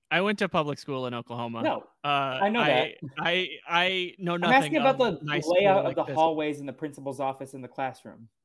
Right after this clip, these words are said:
Speaker 1: Um, well, it wasn't until, uh, fifth and sixth grade where we actually had more than one teacher. Uh, so fifth and sc-, sixth grade, I had two teachers that we would go to for half the day. Um,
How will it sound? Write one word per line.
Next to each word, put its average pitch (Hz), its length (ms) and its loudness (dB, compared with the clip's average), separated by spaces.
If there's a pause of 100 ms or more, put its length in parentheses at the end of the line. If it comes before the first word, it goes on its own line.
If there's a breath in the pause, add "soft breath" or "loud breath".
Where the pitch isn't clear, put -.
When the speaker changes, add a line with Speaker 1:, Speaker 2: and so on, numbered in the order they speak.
(420)
Speaker 1:
Um, 185 480 0 (220)
well, 226 240 0
it 254 100 0
wasn't 311 260 -2
until, 233 720 -2 (120)
uh, 160 580 -4 (300)
fifth - 340 -4
and 196 160 -6
sixth - 300 -10
grade 135 580 -6
where 135 420 -6
we 147 180 -8
actually 147 340 -6
had 139 280 -8
more 123 300 -10
than 127 240 -12
one 123 340 -12
teacher. 180 560 -14 (800)
Uh, 127 380 -8
so 135 160 -14
fifth 214 180 -8
and 202 120 -6
sc-, - 300 -18
sixth - 280 -8
grade, 170 180 -4
I 151 60 -2
had 147 200 -6
two 160 180 -10
teachers 135 560 -12
that 123 120 -12
we 131 100 -14
would 123 160 -16
go 127 180 -8
to 123 220 -14
for 127 140 -12
half 123 320 -8
the 127 80 -12
day. 107 420 -10 (680)
Um, 113 560 -8